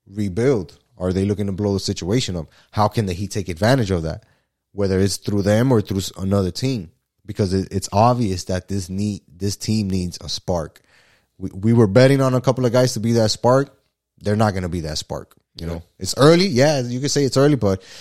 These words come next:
Speaker 1: the signs are there. They're
Speaker 2: No,
Speaker 1: not gonna
Speaker 2: but
Speaker 1: be that spark.
Speaker 2: no, no, I'm with you, man. We, we've been saying it. There's still, there's something missing.
Speaker 1: Yeah, let's see. Let's, let's hope that this four-game homestand, like I said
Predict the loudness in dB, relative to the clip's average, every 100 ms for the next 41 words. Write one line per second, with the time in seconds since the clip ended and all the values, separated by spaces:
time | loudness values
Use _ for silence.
0 | -20 _ -2 2 2 2 2 0 0 -4
1 | -4 0 0 2 0 0 -2 -2 -2 -2
2 | -2 -4 -4 -4 -4 -2 0 -2 -2 0
3 | 2 4 2 0 -4 -6 -8 -8 -8 -6
4 | -6 -6 -6 -6 -6 -6 -6 -6 -6 -8
5 | -12 _ 2 4 4 0 -4 -8 -8 0
6 | 0 2 -2 -2 -2 -4 -4 -2 0 4
7 | 2 2 0 0 -2 -4 0 2 2 0
8 | 0 0 0 0 0 0 0 0 -2